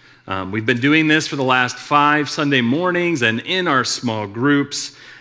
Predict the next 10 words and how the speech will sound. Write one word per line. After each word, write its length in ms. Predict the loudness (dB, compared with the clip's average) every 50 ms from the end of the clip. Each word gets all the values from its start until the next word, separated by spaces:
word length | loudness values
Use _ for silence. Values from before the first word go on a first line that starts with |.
| -12 -4 0
And 100 | 2 2
I 100 | 4 4
know 220 | 4 4 4 4
that 220 | 4 4 2 4 4
this 200 | 2 2 2 0
series 440 | -2 2 4 6 6 6 6 4 2
has 180 | -2 -2 -2
been 540 | 0 2 2 4 4 2 0 -2 -4 -4 -2
well 320 | 0 2 2 2 0 0
received, 800 | 0 0 -2 -2 -4 -4 0 2 2 2 2 0 -2 -6 -10 -16